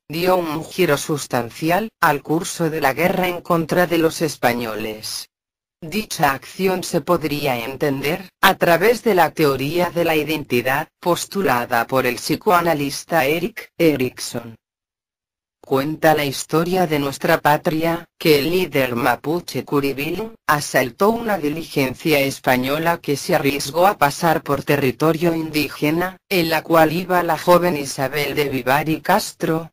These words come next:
acompañada de su marido. El líder indígena se llevó a esta joven a su pueblo, convirtiéndola en una de sus mujeres,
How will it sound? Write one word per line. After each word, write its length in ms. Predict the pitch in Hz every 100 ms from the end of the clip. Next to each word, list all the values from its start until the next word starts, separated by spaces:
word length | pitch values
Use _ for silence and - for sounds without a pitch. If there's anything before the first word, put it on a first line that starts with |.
| -
acompañada 920 | 156 - 156 131 139 139 156 180 175
de 140 | 151
su 220 | 160 - 180
marido. 600 | 139 131 110 107 104 101 _ _ _ _ -
El 200 | 147 135
líder 340 | 156 160 165
indígena 640 | 175 180 165 151 208 196 196
se 240 | - 131
llevó 380 | 113 127 143 139
a 80 | 135
esta 320 | 151 - 135
joven 400 | - 175 175 175
a 80 | 190
su 260 | - 151 -
pueblo, 480 | 147 165 180 185 185 -
convirtiéndola 1120 | 190 175 160 160 - 147 156 143 135 127 131
en 180 | 127 135
una 240 | 139 143
de 100 | 147
sus 300 | 135 147 131
mujeres, 880 | 151 151 - 139 120 104 104 - -